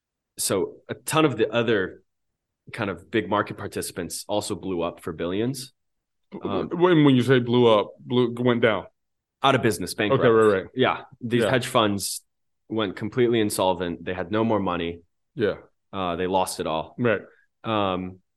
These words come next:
Speaker 1: and then you just kinda have this waterfall effect where, you know, let's say I'm one of the guys that blew up.
Speaker 2: Yeah.
Speaker 1: I borrowed three billion from you. You're, like, a bank or you're
Speaker 2: Right.
Speaker 1: one of those, like, lending agencies. I borrowed three billion from you to invest in this stuff.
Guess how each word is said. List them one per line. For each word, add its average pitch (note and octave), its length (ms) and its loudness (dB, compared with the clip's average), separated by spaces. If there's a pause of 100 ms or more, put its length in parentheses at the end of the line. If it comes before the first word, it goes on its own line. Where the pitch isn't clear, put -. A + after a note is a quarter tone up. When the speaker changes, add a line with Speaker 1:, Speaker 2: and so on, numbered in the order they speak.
Speaker 1:
and C3+ 120 2
then D#3 100 8
you D#3+ 80 10
just C3+ 140 0
kinda D#3+ 180 2
have D3 140 4
this C#3 140 0
waterfall B2 460 2
effect F2 400 -6
where, G#2+ 360 2 (200)
you A#2+ 120 -4
know, A#2 320 -4 (600)
let's B2+ 240 0
say C3 140 4
I'm A#2+ 160 4
one A#2 120 4
of A2 60 0
the G#2+ 80 0
guys A2 220 2
that G2 140 -2
blew G#2+ 200 2
up. B2+ 320 2 (140)
Speaker 2:
Yeah. A2+ 220 -4 (580)
Speaker 1:
I C3+ 120 4
borrowed A#2 520 4 (840)
three B2 200 0
billion B2 400 2
from G2+ 240 -8
you. G#2 300 0
You're, G2 180 -4
like, F#2+ 180 -2
a F#2 60 -10
bank G#2 420 -4
or F#2 60 -6
you're F#2+ 180 0
Speaker 2:
Right. A#2 140 2
Speaker 1:
one G2 140 -2
of F2+ 60 -4
those, F2 180 -4
like, F2 160 -6
lending A2+ 280 0
agencies. F#2+ 460 -6 (280)
I B2 120 2
borrowed A#2 420 4
three A2+ 140 2
billion G#2 340 0
from G2+ 220 -6
you B2+ 140 2
to A#2 160 -8
invest G2+ 340 -4
in F#2+ 80 -6
this C3+ 160 -4
stuff. F#2 320 -6